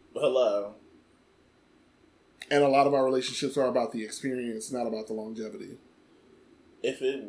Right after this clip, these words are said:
Speaker 1: if it was supposed to work, then it would have worked. If
Speaker 2: Yeah.
Speaker 1: it didn't, you got your answer.
Speaker 2: Then the secondary response came to me about how we feel about jobs. "Oh, I didn't get this job. Oh, I didn't get this promotion."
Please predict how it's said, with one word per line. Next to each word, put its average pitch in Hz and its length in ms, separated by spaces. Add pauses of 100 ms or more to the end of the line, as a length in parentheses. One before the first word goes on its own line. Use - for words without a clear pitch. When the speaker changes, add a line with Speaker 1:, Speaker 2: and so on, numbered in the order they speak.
(160)
Speaker 1:
if 107 180
it 113 80
was 110 140
supposed 117 300
to 117 60
work, 107 220
then 101 100
it 98 60
would 98 140
have 92 140
worked. 85 280 (120)
If - 160
Speaker 2:
Yeah. 202 80
Speaker 1:
it 226 80
didn't, 147 460 (140)
you 110 200
got 120 240
your 123 80 (100)
answer. 92 340 (140)
Speaker 2:
Then 131 300
the 123 60
secondary 135 720
response 123 480
came 123 500 (720)
to 156 100
me 123 220
about 117 480 (380)
how 131 120
we 120 80
feel 120 180
about 120 220
jobs. - 580 (460)
"Oh, 110 100
I 117 40
didn't 117 160
get 117 120
this 110 140
job. 107 440 (360)
Oh, 110 100
I 117 40
didn't 120 140
get 113 140
this 107 100
promotion." 107 560